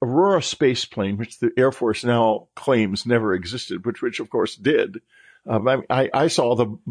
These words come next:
budget allocations for it at one point in my life. So, of course, it existed.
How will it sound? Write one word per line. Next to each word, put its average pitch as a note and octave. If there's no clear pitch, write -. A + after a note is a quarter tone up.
budget C#3+
allocations G2
for G2+
it G2+
at F#2
one A2
point G#2
in F#2+
my G#2
life. -
So, C#3+
of B2
course, F#3
it D3
existed. -